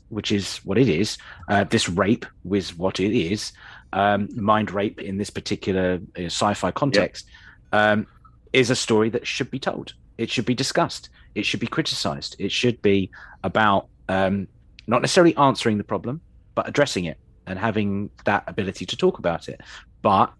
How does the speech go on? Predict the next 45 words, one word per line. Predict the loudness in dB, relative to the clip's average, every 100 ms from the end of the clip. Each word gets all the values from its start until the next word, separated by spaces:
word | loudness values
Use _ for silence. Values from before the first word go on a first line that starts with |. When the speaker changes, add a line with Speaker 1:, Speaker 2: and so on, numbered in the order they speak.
| _ _ -2
Speaker 1:
it | -2 0
plays | 2 2 2
into | -2 0 0 2
a |
long | 2 0 2 0
trope | -2 -6 -6
for | -10 -8
Star | -4 -6
Trek, | -4 -6 -6 -12 -20 -20 -6
and | -2
the |
whole | 2 4 4
franchise | 4 0 0 0 -2
is | -4
guilty | -4 -4 -4
of | -4 -4
it, | -8 -10 -20 -14 -4
that | -2 -2 -4
if | -4
you've | 0
got | 0 0
a | 2
female | 2 4 2
character, | 0 -2 -4 -6 -8 -8 _ _ -6
she | -2 0
is | 0
going | 0 0
to | 0
go | -2 -2
through | -2 -4 -2
this | -4
kind | -2 -4 -4
of |
story. | 2 4 4 -2 -10 _ _ -20 _ -6
And | -4 -2 -4 -4
it | -6 0
doesn't, | 0 2 0 -2 _ -20 -20 _ _ -8
it | -2
doesn't | 0 2
feel | 4 4
like | 4 -2
it |
had | -4 -4 -4
to | -10
happen. | -10 -10 -10